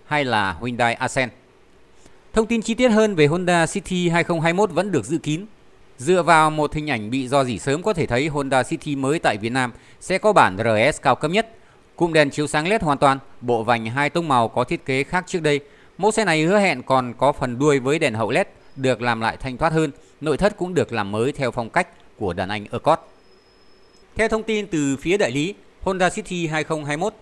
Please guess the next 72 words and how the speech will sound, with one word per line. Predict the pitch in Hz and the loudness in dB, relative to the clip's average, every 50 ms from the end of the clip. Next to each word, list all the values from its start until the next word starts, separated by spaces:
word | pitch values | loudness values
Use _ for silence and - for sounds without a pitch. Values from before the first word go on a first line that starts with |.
| - - | -20 -16
sẽ | - - 151 160 | -10 -8 -6 -4
vẫn | 143 160 170 180 | -4 -6 -6 -6
tiếp | - 220 208 - | -6 -6 -6 -4
tục | 143 107 113 | -6 -8 -6
được | 127 123 110 92 117 | -6 -6 -6 -6 -6
lắp | 127 131 | -8 -6
ráp | 139 156 165 156 | -4 -4 -6 -6
trong | - 151 139 | -6 -8 -4
nước. | 156 196 214 214 - - - - - - - | -4 -4 -4 -4 -8 -20 -20 -20 -18 -10 -6
Điều | 165 170 | -4 -2
này | 165 165 160 156 | -2 0 0 0
đồng | 151 147 147 147 151 | 0 0 0 -2 -2
nghĩa | 151 156 180 202 | -2 -2 -2 0
với | 190 214 196 | 0 -2 0
việc | 160 147 139 143 | 0 -2 -2 -2
mẫu | 143 139 156 175 | 0 -2 -2 -2
sedan | - 175 170 156 151 147 | -2 -4 -2 -2 -2 -2
hạng | 139 127 113 123 | -4 -6 -6 -4
B | 139 139 143 139 135 | -2 0 0 0 -2
của | 113 | -4
Honda | 95 120 127 135 135 131 127 123 - - - - - | -6 -4 -2 -2 0 0 -2 -4 -8 -16 -20 -14 -8
đủ | - 143 123 113 | -6 -4 -4 -2
điều | 120 139 143 | 0 -2 -2
kiện | 139 - 151 147 123 131 | -2 -2 -6 -6 -4 -4
hưởng | 127 123 101 92 | -4 -4 -4 -4
ưu | 107 127 131 | -4 -4 -2
đãi | 127 127 135 151 | -2 -2 -2 -2
năm | 147 143 147 | -4 -6 -6
mươi | 143 135 123 | -6 -6 -8
phần | - 107 98 | -8 -10 -8
trăm | - 127 123 120 | -6 -6 -6 -6
lệ | 110 104 92 92 | -6 -10 -10 -10
phí | - 127 | -12 -12
trước | 120 - 185 160 | -8 -6 -2 0
bạ. | 147 135 - - - - - - - - | 0 0 0 -2 -12 -20 -20 -20 -10 -6
Tuy | 196 202 | -4 -2
nhiên, | 196 202 202 190 190 | 2 2 2 2 0
người | 175 151 143 143 | 0 2 2 2
bán | 156 - 135 160 | 2 2 0 0
cho | 170 180 175 | -2 -4 -4
biết | 175 202 214 208 | -2 -2 -2 -2
thời | 156 135 123 | -2 -4 -2
gian | 139 147 143 139 | -2 -2 -2 0
giao | 127 143 139 | 0 -2 -2
xe | - - 139 135 | 0 0 -2 -2
có | 127 - - | -2 -2 -4
thể | 165 - 123 92 85 | -6 -4 -4 -4 -4
từ | - 113 107 98 | -6 -8 -8 -8
tháng | 127 131 151 | -8 -8 -6
một | 156 123 98 - | -4 -6 -6 -6
năm | 120 120 120 117 110 | -6 -8 -8 -6 -6
hai | 120 117 | -6 -6
nghìn | 110 104 98 92 87 | -6 -6 -8 -10 -10
không | - 104 104 | -12 -12 -12
trăm | - 113 107 101 | -10 -10 -10 -8
hai | 101 107 | -8 -6
mươi | 123 | -4
mốt, | 180 202 - - - - - - - | -4 -4 -6 -10 -20 -20 -20 -12 -6
thời | 127 127 123 | -4 -2 -2
điểm | 113 117 92 82 | -2 -4 -6 -6
chính | - 123 123 | -8 -10 -10
sách | - 165 - | -10 -12 -10
ưu | 151 139 | -8 -4
đãi | 135 123 131 160 156 | -2 -2 -2 -2 -2
về | 123 120 113 104 | -2 -2 -2 -2
phí | - 113 127 | -4 -6 -8
trước | 127 - 190 180 | -6 -4 -2 -2
bạ | 151 110 - 78 87 | -2 -2 -4 -6 -10
đã | 98 | -10
hết | 107 117 156 165 - | -10 -8 -10 -10 -10
hiệu | 110 98 | -10 -10
lực. | 107 98 87 | -8 -8 -8